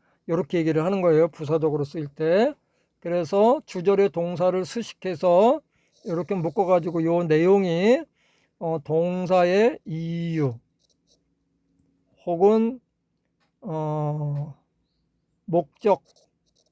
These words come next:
혹은 결과,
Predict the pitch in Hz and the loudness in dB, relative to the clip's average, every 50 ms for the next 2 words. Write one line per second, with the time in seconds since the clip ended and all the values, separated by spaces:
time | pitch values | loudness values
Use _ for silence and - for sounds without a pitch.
0 | _ _ _ _ _ _ _ _ _ _ _ _ _ _ _ _ _ _ _ _ | _ _ _ _ _ _ _ _ _ _ _ _ _ _ _ _ _ _ _ _
1 | _ _ _ _ _ _ _ _ _ _ _ - 202 185 175 220 196 185 185 190 | _ _ _ _ _ _ _ _ _ _ _ -6 -4 -4 -2 -2 -2 -2 -2 -4
2 | - - - 170 156 160 160 147 156 143 123 110 - | -6 -6 -4 -2 0 0 0 0 0 -2 -2 -4 -10